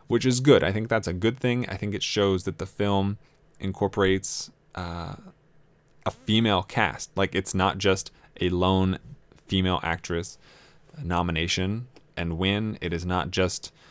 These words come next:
a woman against the world, a woman against men, a woman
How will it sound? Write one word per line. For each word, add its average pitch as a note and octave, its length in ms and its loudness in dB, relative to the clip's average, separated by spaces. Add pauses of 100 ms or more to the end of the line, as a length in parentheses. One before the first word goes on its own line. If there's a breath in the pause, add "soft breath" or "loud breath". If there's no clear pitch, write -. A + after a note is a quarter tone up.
(540 soft breath)
a - 60 -2
woman G2 340 2
against F#2 380 -2
the F2+ 80 -2
world, A#2+ 400 6
a D#2 60 2
woman F#2 240 0
against F2+ 360 -6
men, G#2 440 -2
a - 20 -4
woman F2 540 -4